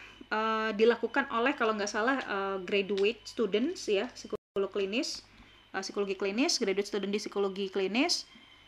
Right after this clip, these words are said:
Eh, dia membagi, eh, membagi si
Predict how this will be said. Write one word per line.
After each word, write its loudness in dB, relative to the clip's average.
Eh, 4
dia 6
membagi, 6
eh, 6
membagi 2
si 2